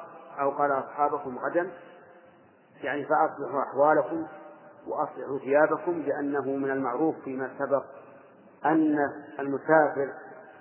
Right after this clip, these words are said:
تكون ثيابه رثة وتكون شعوره منتفشة ويكون عليه الغبار،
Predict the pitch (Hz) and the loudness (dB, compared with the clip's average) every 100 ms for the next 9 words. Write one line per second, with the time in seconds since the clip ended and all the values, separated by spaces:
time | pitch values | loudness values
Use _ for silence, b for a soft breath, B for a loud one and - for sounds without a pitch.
0 | - - - - - - - - - _ | -20 -20 -20 -20 -20 -20 -20 -20 -20 _
1 | - 156 180 180 156 156 147 127 143 139 | -2 6 6 6 6 6 6 2 2 0
2 | - 131 120 - - - - - - - | -2 -4 -4 -6 -18 -20 -20 -20 -20 -20
3 | _ _ - 143 156 156 160 147 143 151 | _ _ -2 0 0 2 2 2 0 2
4 | 151 135 127 151 131 127 139 127 - - | 2 0 0 -2 -2 -2 -2 -2 -6 -20
5 | - - - - 151 147 160 147 156 135 | -20 -20 -18 -4 -2 0 0 0 0 0
6 | 135 131 147 156 147 135 | 0 2 6 8 8 4